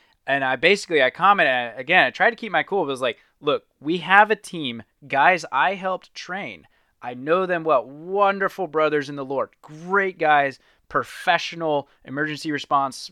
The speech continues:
personnel. They're working with E M S. They're in these hospitals every day. I have surgeon, a friend who's a surgeon in these hospitals. I have pastor friends that are up there. They've been in those hospitals.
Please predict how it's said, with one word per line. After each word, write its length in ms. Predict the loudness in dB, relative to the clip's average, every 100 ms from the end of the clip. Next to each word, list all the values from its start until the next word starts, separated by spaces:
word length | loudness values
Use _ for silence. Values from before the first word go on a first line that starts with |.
| -10
personnel. 640 | -8 -8 -10 -6 -6 -6 _ _ _
They're 120 | -8
working 280 | -4 -4 -6
with 100 | -12
E 120 | -8
M 80 | -6
S. 240 | -6 -8 -12
They're 180 | -8 -6
in 180 | -6
these 160 | -8 0
hospitals 420 | 2 2 -4 -10 -10
every 220 | -12 -10
day. 220 | -8 -10 -10 _ -8
I 100 | -6
have 200 | 0 -2
surgeon, 600 | -2 -6 -4 -4 -6 -10 -12 -16 -14
a 80 |
friend 360 | -12 -8 -6 -6
who's 160 | -8 -10
a 60 |
surgeon 540 | -12 -8 -4 -4 -6 -16
in 160 | -16
these 160 | -16 -12
hospitals. 340 | -12 -14 -20 _ _
I 120 | -6
have 200 | -6 -6
pastor 400 | -6 -4 -4 -6
friends 240 | -8 -8 -6
that 80 | -6
are 40 |
up 120 | -6
there. 180 | -6 -8 _ _ _ -2
They've 300 | 0 0 2
been 260 | 2 2
in 300 | -2 -6 -8
those 200 | -6 -8
hospitals. 560 | -6 -6 -6 -14 -14 -16